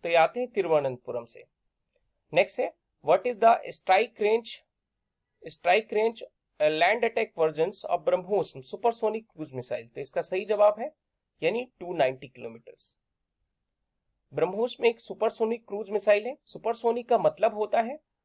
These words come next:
यानी एक ऐसी मिसाइल जो, अ, जो speed of sound है,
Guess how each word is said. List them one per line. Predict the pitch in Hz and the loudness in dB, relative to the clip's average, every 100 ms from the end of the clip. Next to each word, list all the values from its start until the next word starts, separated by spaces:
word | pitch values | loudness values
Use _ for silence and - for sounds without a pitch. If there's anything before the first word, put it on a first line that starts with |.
| _ - | _ -6
यानी | 180 240 | -2 0
एक | 233 | 2
ऐसी | 170 156 233 | 2 2 -2
मिसाइल | 226 226 220 294 _ _ _ _ _ | -4 2 0 0 _ _ _ _ _
जो, | _ 214 208 123 _ _ _ _ - | _ 4 4 4 _ _ _ _ 2
अ, | 156 156 151 156 _ _ | 6 8 8 6 _ _
जो | 151 170 175 170 170 - - | -8 -2 0 0 -2 -6 -10
speed | - - 247 | -8 -6 4
of | 254 254 - | 4 4 2
sound | 185 226 220 | 4 4 0
है, | 220 | -8